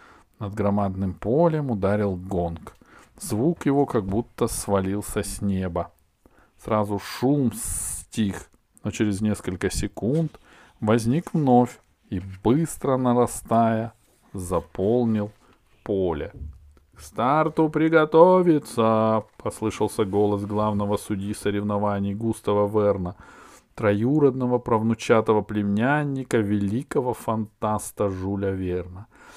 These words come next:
Болельщики и зрители отходили от кораблей. Ирия выскочила из дюзы. "Не успела!" сказала она. "Когда вернешься, доделаем!"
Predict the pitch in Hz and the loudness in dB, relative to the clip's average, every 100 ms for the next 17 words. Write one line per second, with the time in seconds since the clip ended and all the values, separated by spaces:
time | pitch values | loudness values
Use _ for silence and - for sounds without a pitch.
0 | - - - 107 110 101 - 98 110 104 | -20 -16 -4 0 0 -2 -6 -4 -2 -2
1 | 92 87 120 143 123 113 113 - 110 101 | -2 -4 -4 -2 0 0 -2 -2 -4 -2
2 | 104 113 110 - 110 107 95 82 85 107 | -2 0 0 0 2 2 0 -2 -4 -8
3 | _ - - - _ 113 98 110 117 98 | _ -20 -20 -20 _ -4 -2 0 -2 -4
4 | 110 - - 104 101 98 113 101 95 98 | -6 -8 -6 -4 -4 -6 -6 -6 -6 -10
5 | - 208 269 247 - - - 247 247 214 | -8 -2 2 2 0 -10 -2 4 6 6
6 | 202 151 123 - - 139 143 143 139 135 | 4 0 -6 -10 -8 0 2 2 0 -2
7 | - 175 220 247 247 254 247 - 226 214 | 0 2 4 4 4 6 6 4 4 6
8 | 220 190 202 196 170 120 | 6 6 6 6 6 4